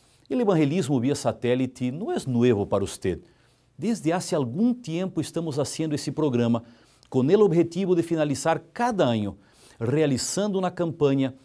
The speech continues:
con el lema de la esperanza, que llevará a nuestros amigos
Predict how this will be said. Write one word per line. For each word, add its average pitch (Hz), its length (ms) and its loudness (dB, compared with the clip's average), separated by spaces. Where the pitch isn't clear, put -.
con 151 220 0
el 123 200 2
lema 185 380 0
de 160 140 -2
la 143 120 -2
esperanza, 117 880 -2
que 117 140 0
llevará 123 380 6
a - 20 4
nuestros 135 480 -2
amigos 127 560 -4